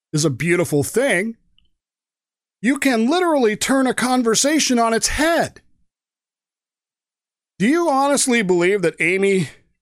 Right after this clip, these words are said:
Coney Barrett, sitting there before the Senate committee, do you honestly think that it ever crossed her mind that saying the phrase sexual preference was offensive or outdated? Do you, do you honestly believe that?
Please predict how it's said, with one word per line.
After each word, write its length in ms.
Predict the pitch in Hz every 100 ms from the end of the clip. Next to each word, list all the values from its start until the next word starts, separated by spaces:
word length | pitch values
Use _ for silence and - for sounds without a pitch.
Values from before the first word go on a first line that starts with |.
| _ -
Coney 520 | 175 185 180 185 147 - -
Barrett, 460 | 127 160 131 113 - _ _ _ _
sitting 360 | - 254 254 220
there 420 | 202 185 185 185
before 840 | 175 147 160 - 196 190 180 190
the 120 | 160
Senate 300 | 139 180 175
committee, 380 | - 156 151 107 - _ _ _ _ _ _ _ _ -
do 80 | 240
you 140 | 311 302
honestly 340 | 302 - 247
think 240 | - 220 208
that 100 | 180
it 80 | -
ever 220 | 214 240
crossed 460 | - 208 214 196 -
her 160 | 202
mind 600 | 165 147 151 170 196 208
that 140 | 160 160
saying 380 | - 196 202 185
the 80 |
phrase 520 | 165 175 180 170 160 -
sexual 420 | 196 - 220 180
preference 480 | - 160 160 202 -
was 140 | 147
offensive 560 | 135 - 180 202 208 190
or 120 | 147
outdated? 540 | 151 156 135 139 220 180
Do 80 |
you, 80 | 233
do 140 | 254 196
you 180 | 277 247
honestly 380 | 247 240 240
believe 300 | 180 160 170
that? 240 | 214 247